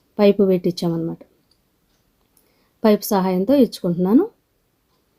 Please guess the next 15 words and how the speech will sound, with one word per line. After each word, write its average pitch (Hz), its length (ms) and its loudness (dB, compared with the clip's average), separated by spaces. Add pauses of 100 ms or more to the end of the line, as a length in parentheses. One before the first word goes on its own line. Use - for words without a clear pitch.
(760)
ఇది 226 140 4
వచ్చిన 233 260 2
తర్వాత 233 240 -2
కొద్దిగా 208 300 0
ఈజీ 208 320 2
అయ్యింది. 202 340 2
అంతకుముందు 208 500 0
అయితే 220 240 0
చాలా, 220 560 -2 (480)
ఆ, 202 140 0
మనం 208 240 2
టబ్బులో 214 280 4
ముంచుకెళ్ళి 220 500 2
పోయాలంటే 208 920 0 (280)
ప్రతిదానికి 233 680 2